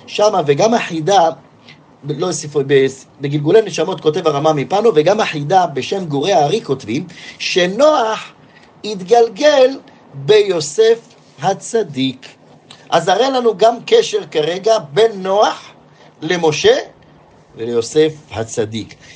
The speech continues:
יש גם כמה הגבלות מדהימות בין שלושתם. זה הולך ונהיה יותר ויותר מעניין ומרתק. מובא במדרש רבה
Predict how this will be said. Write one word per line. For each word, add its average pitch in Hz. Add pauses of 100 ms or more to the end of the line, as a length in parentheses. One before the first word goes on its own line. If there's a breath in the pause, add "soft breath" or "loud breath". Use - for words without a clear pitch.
(120 loud breath)
יש 262
גם 208
כמה 220
הגבלות 175 (240 soft breath)
מדהימות 262
בין 160
שלושתם. 120 (380 loud breath)
זה 190
הולך 208 (200)
ונהיה 185 (120)
יותר 151 (100)
ויותר 135
מעניין 127 (300 soft breath)
ומרתק. 180 (680 loud breath)
מובא 156
במדרש 190
רבה 131